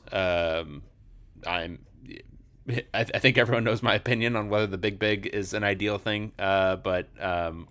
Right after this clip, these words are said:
we'll see. It's still in the we'll see stage. Um,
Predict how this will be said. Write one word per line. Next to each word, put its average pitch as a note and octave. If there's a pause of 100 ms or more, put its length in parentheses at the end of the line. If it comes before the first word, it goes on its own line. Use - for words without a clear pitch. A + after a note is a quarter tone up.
we'll B2+
see. B2+
It's D3
still A2
in G2+
the G2+
we'll G2
see G2
stage. G2+ (640)
Um, B2+